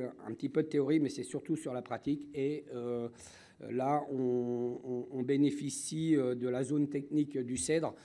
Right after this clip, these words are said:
c'est-à-dire qu'il y a un déversement volontaire de, d'hydrocarbures sur, euh, leur zone d'instruction, et ça permet de pouvoir, euh, mettre en place un chantier de dépollution et surtout de faire travailler nos chefs de chantier et nos opérateurs. Voilà.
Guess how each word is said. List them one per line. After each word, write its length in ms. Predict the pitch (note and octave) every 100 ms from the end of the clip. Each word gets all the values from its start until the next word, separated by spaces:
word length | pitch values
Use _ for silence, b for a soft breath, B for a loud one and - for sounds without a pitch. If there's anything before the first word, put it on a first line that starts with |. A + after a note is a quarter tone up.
| B
c'est-à-dire 460 | - A#2 B2+ C#3 C#3+
qu'il 140 | C#3
y 40 |
a 60 | B2
un 80 | B2
déversement 720 | B2 C3+ C#3 - C#3 C#3 C3+
volontaire 720 | B2+ B2+ C3+ C3 D3 C#3+ B2
de, 320 | A2+ B2 A#2+
d'hydrocarbures 800 | A#2+ B2+ A#2+ B2+ B2+ C3 B2+ C#3+
sur, 260 | C#3+ C3 A#2
euh, 160 | A2+
leur 220 | A2 A#2 B2+
zone 260 | D3 D3
d'instruction, 580 | C3 B2 C3 B2 D3+ D#3+
et 100 | C3
ça 140 | B2 C3+
permet 420 | C3 B2+ C3+ D3 B B B
de 100 | C3
pouvoir, 520 | B2+ C3+ B2 C#3+ D3+ B B -
euh, 200 | A#2 A#2+
mettre 300 | B2 C#3+ D3
en 60 | C#3
place 280 | C#3 C#3 -
un 120 | C3
chantier 360 | - C#3 - C3+
de 80 |
dépollution 760 | C3 C#3 C3 C3 B2+ D3+ D#3+ E3
et 200 | C3 B2+
surtout 360 | B2 B2+ - D#3+
de 100 | C3
faire 180 | - A#2
travailler 320 | C#3 C3 C#3+
nos 140 | A#2+
chefs 240 | A#2+ D3 C3+
de 100 | C3
chantier 440 | C3+ B2+ C#3+ C#3+ C#3+
et 40 |
nos 220 | C3+ C3
opérateurs. 540 | C3 B2+ B2 A#2+ A2+ G#2+ - - -
Voilà. 220 | A2+